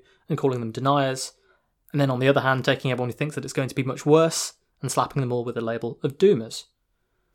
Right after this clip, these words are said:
After all, didn't I just say that there are big uncertainties and that it's hard to make predictions? So isn't this whole thing an exercise in me stamping out alternative views to mine? Well, I think that is an argument you could make, but <laughs> the difference is that I'm not claiming to have perfect knowledge.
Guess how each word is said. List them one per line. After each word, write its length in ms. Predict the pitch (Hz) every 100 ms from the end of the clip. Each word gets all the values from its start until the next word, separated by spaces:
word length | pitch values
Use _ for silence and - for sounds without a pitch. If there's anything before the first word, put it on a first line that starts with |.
| _ _
After 260 | 135 - 175
all, 320 | 220 117 117
didn't 220 | - 139 139
I 140 | 135
just 220 | 139 135
say 260 | - 131 127
that 100 | 131
there 180 | 127 123
are 80 |
big 240 | 117 123 123
uncertainties 840 | 127 - 131 131 123 131 127 -
and 140 | 123
that 80 | 117
it's 120 | 117
hard 180 | - 131
to 80 | 127
make 140 | 127
predictions? 560 | - 139 147 170 202 - _ _ _ _ _ _ _ -
So 80 | 175
isn't 160 | 180
this 140 | 160 -
whole 180 | 156
thing 240 | 143 151 135
an 60 |
exercise 520 | 135 - 139 135 135 123
in 140 | 131
me 380 | 131 127 123 117
stamping 480 | - - 131 131 123
out 240 | 123 120
alternative 480 | 120 - 127 113 117
views 260 | 123 120
to 100 | -
mine? 300 | 120 117 139 - _ _ _ _ _ _ _ _ _ _ _ _
Well, 100 | 147
I 60 | 165
think 140 | 359
that 80 | 330
is 120 | 285
an 60 | 233
argument 320 | 196 170 147
you 80 | 135
could 100 | 139
make, 380 | 123 110 - _ _ -
but 180 | 202 - -
<laughs> 100 | -
the 60 |
difference 360 | 175 220 196 170
is 120 | 151
that 180 | - 175
I'm 200 | 147 185
not 280 | 180 147 -
claiming 400 | - 156 147 131
to 120 | 143
have 280 | 131 123 -
perfect 340 | - 131 -
knowledge. 440 | 139 143 117 -